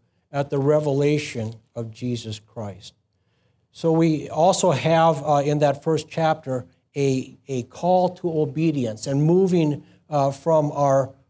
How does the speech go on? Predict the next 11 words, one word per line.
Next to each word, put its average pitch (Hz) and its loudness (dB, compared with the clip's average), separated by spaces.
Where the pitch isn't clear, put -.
former 185 0
passions 165 -4
to - -8
be 143 -2
holy, 165 0
to 156 -6
be 151 -2
changed, 175 -2
to 139 -8
be 147 -2
different, 160 -4